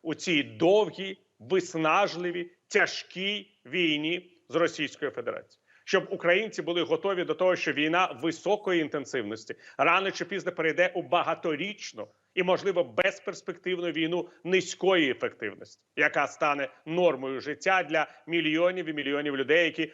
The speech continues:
вирішать за себе, що вони залишаються на території нашої держави всупереч всім тим проблемам і негараздам, які ще чекають українців на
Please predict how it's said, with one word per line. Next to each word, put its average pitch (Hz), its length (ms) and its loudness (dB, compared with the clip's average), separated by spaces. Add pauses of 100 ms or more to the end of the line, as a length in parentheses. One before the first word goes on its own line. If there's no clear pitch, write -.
(120)
вирішать 180 520 0
за 139 100 -6
себе, 165 220 0
що - 120 -4
вони 147 200 0
залишаються 147 680 0
на 135 100 -6
території 131 560 0 (140)
нашої 156 400 0
держави 156 440 -4
всупереч 143 600 -4
всім 180 280 -4
тим 156 160 -2
проблемам 151 640 0
і 143 180 -4
негараздам, 139 580 0 (180)
які 190 260 0
ще 180 220 -4
чекають - 680 0
українців 147 500 -6
на 147 240 0